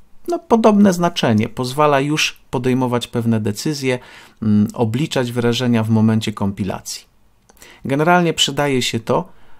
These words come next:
no właśnie do czego, a to zaraz zobaczycie, na przykład możemy w trakcie kompilacji sprawdzać typy zmiennych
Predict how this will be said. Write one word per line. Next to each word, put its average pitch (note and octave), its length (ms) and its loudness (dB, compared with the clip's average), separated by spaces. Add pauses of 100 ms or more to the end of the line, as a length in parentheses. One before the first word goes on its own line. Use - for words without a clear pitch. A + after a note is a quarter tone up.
(120)
no A3 80 0
właśnie B2 340 -2
do A#2 100 0
czego, F3 300 0
a G#3 100 2
to E3 120 -2
zaraz A2+ 280 -2
zobaczycie, G#2 480 -6
na A2 100 2
przykład - 300 -8 (280)
możemy A#2 460 2
w - 80 -16
trakcie B2+ 360 -4
kompilacji A2+ 540 -2
sprawdzać A2 500 -6
typy A3 500 -2 (420)
zmiennych A2 760 0